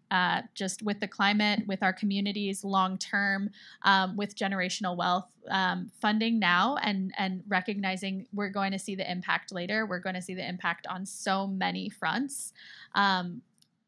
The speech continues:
basically, we need you all to step up and join us and be a part of this community, um, and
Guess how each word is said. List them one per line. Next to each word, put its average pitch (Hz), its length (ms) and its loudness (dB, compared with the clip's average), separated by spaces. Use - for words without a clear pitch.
basically, 240 400 4
we 220 160 8
need 226 240 6
you 226 160 4
all 226 420 6
to 220 120 2
step 214 320 4
up 220 200 4
and 208 140 4
join 202 240 2
us 220 340 2
and 202 320 2
be 202 120 2
a 202 60 4
part 202 280 2
of 233 120 0
this 220 180 0
community, 202 800 0
um, 196 520 2
and 208 280 2